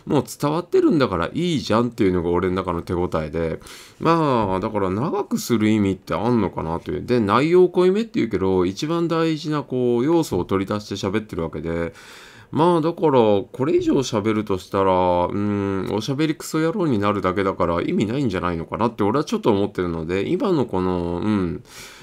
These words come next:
えー、短めの動画が一番ベストなんじゃないかと思いますと。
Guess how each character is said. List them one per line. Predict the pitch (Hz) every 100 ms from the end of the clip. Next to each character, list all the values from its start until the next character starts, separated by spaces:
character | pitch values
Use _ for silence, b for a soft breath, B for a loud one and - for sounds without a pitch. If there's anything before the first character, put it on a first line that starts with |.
| B
え | 120 123
ー、 |
短 | 117 117 127 147
め | 143
の | 143 139
動 | 139 135
画 | 131
が | 151
一 | 131 117
番 | 123 120
ベ | 131
ス | -
ト | 107
な | 90
ん | 82
じ |
ゃ | 80
な | 87
い |
か | - 110
と | 131 107
思 | 87 82
い | 80
ま | 80 98
す | -
と。 | 87